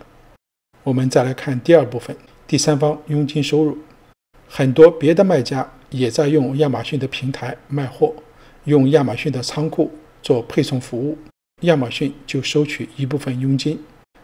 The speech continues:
在账上记的收入只是这个佣金的部分。因此，虽然这部分收入只是自有零售业务的一半，但它代表的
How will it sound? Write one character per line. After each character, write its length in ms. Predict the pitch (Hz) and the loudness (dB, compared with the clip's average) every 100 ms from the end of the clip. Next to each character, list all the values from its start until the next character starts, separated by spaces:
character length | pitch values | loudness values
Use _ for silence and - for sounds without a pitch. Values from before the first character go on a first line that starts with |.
| _ | _
在 200 | - 139 | 0 0
账 240 | 127 190 156 | 4 4 4
上 220 | 147 123 | 0 -4
记 140 | - | -4
的 120 | 131 | -2
收 200 | 117 165 | -2 -2
入 200 | 175 156 - - - | 0 -4 -6 -20 -10
只 140 | - | -8
是 160 | - 139 | -6 0
这 160 | 151 | 0
个 140 | 123 117 | 0 -2
佣 240 | 127 156 | -2 -2
金 160 | 151 170 | 0 0
的 60 | 120 | -2
部 140 | 123 | -4
分。 160 | - - - - - - - - | -8 -14 -18 -20 -20 -20 -20 -2
因 140 | 147 | -2
此， 240 | - - - - _ - - | 0 -6 -10 -18 _ -20 -20
虽 220 | - - 165 | -14 2 6
然 180 | 160 | 6
这 120 | 151 147 | 4 -2
部 100 | 139 | -2
分 160 | 131 | -4
收 220 | 123 143 | -2 0
入 160 | 147 127 - - - | 0 -4 -8 -20 -14
只 180 | - 120 | -6 -6
是 280 | - 170 - - - | -2 -2 -2 -16 -12
自 180 | - 185 | 0 4
有 120 | 135 | 4
零 160 | 117 143 | 2 0
售 160 | 175 | 0
业 140 | 147 147 | 4 4
务 100 | 123 | 2
的 100 | 113 | -4
一 140 | 110 | -6
半， 220 | 123 190 185 - - - - _ | -4 -4 -6 -20 -20 -20 -20 _
但 160 | - 151 | 2 2
它 160 | - | 0
代 220 | 160 208 160 | 0 4 4
表 220 | 120 98 | 2 -4
的 140 | 107 | -6